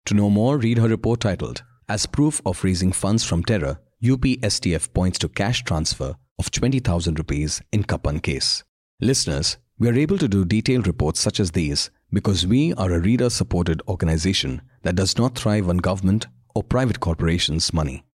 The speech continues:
Instead, we aim to serve you, the public. So if you want to keep the spirit of independent journalism alive, do consider supporting us. Head on to newslaundry dot com and click that red subscription button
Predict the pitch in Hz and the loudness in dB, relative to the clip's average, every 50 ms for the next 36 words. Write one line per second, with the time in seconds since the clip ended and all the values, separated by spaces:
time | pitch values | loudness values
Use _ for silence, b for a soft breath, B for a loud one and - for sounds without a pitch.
0 | _ _ _ - 107 107 - - - 113 123 - - - - - - 98 123 - | _ _ _ 0 0 2 2 2 2 0 0 0 -4 -14 -14 -8 -2 -2 -2 0
1 | 117 147 170 170 - 131 - - - 98 101 95 87 92 98 76 69 69 - 87 | 2 0 2 2 2 2 0 2 2 2 2 4 4 2 2 2 0 -4 -4 -2
2 | - 87 78 78 80 73 - - - _ _ _ _ - - 104 101 95 - 131 | -2 -2 -2 -2 -6 -10 -12 -18 -20 _ _ _ _ -2 0 2 2 2 2 2
3 | 156 170 165 170 143 - - - 117 95 98 92 - - - 113 117 117 - - | 2 2 2 0 -2 -2 0 0 0 2 2 -2 -2 0 0 0 0 0 0 -2
4 | - - 117 123 131 120 113 104 104 95 87 95 90 90 90 82 87 82 82 85 | 0 0 2 2 2 2 2 2 2 2 2 4 4 4 4 4 2 2 2 2
5 | 87 82 71 71 - - - _ _ _ _ - 104 143 139 - 127 104 - - | 2 0 -4 -6 -10 -14 -20 _ _ _ _ -2 0 0 2 2 0 0 0 0
6 | 95 87 85 - - - - 104 101 - - 71 117 120 - - - - _ _ | 0 0 0 0 0 0 0 0 0 0 -2 -4 -4 -4 -6 -8 -8 -10 _ _
7 | _ _ _ - 139 151 156 160 156 143 113 98 101 127 143 113 107 117 117 113 | _ _ _ -2 0 0 2 2 0 2 2 4 4 4 2 2 2 2 4 4
8 | 113 104 110 110 - - - 143 135 127 - - b b b b - 104 - - | 4 2 2 0 -2 -2 -4 -2 -2 -4 -6 -8 b b b b -4 -4 0 0
9 | 143 151 127 - 87 78 80 104 123 120 - - 98 87 - - - 123 113 - | 0 0 0 -2 -4 -2 0 0 0 0 0 -2 -2 -2 -2 -2 -4 -4 -2 0
10 | - 123 101 87 82 85 - - - 69 - | 0 2 2 2 0 -2 -4 -6 -10 -10 -10